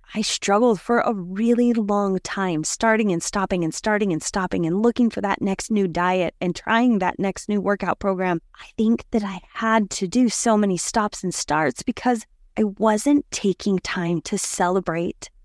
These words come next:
my little wins. I wasn't taking time to really acknowledge the good choices that I was making. Instead, I was focused on,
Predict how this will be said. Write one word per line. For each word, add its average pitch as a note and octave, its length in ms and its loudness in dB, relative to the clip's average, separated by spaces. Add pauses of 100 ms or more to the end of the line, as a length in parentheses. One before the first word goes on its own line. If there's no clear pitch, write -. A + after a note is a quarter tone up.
my G3 120 2
little F3 300 0
wins. F#3 460 -4
I A3 80 2
wasn't A#3+ 480 4
taking G#3+ 340 0
time G3 360 0
to G#3 340 -6
really B3 320 4
acknowledge F#3 600 0 (400)
the G#3+ 100 -2 (140)
good A#3 200 4
choices G3+ 520 0
that F3+ 140 2
I F#3 160 0
was E3+ 180 -2
making. G3 480 -4 (340)
Instead, A3+ 480 0
I A3+ 120 4
was F#3 180 -2
focused - 480 -2
on, G#3 280 0